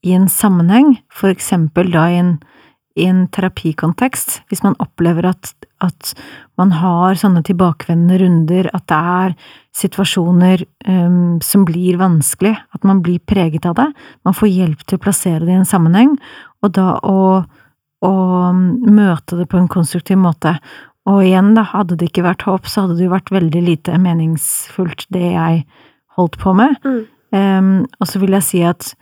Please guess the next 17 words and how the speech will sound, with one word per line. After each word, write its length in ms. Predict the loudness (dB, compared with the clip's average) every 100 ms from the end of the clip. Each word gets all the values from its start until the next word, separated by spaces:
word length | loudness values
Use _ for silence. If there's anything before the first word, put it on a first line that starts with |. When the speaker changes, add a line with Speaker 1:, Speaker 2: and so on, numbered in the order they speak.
| _ _ _ _ _ _
Speaker 1:
det 80 | 0
er 140 | 2 2
jo 80 | 2
også 460 | -2 0 2 0 -4 _ _ _ 2
nyanser 920 | 4 4 2 2 2 0 -2 0 0 0
av 160 | 0
det, 120 | 0 -2 -2
så 80 |
det 80 | -2
er 60 | 0
ikke 120 | 2
sånn 180 | 4 2
at 100 | 4
noen 360 | 2 4 2 0 -2
aldri, 580 | -2 0 0 0 0 2
og 100 | 4
noen 360 | 4 4 2